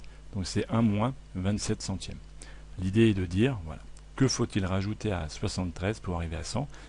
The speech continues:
C'est bien vingt-sept pour cent. Multiplié par zéro soixante-treize, c'est une baisse de vingt-sept pour cent. Multiplier maintenant un prix par zéro quatre-vingt-onze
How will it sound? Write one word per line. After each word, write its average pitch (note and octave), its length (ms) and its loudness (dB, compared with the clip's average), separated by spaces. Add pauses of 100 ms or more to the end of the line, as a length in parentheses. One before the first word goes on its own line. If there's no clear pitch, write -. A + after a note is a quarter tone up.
(120)
C'est - 180 -6
bien G#2+ 240 2 (200)
vingt-sept B2 600 2 (280)
pour - 160 -4
cent. - 180 -2 (280)
Multiplié A2+ 500 2
par E2+ 200 -2
zéro A#2 220 2
soixante-treize, G#2+ 720 -2
c'est - 240 -2
une F#2+ 100 0
baisse G2 220 0
de F#2+ 160 -2 (380)
vingt-sept A2+ 400 2
pour - 180 -6
cent. - 160 -10
Multiplier C#3 540 10
maintenant A#2+ 280 10
un G#2 80 6
prix B2+ 260 0
par F#2 280 0
zéro A2 320 12
quatre-vingt-onze A2 680 6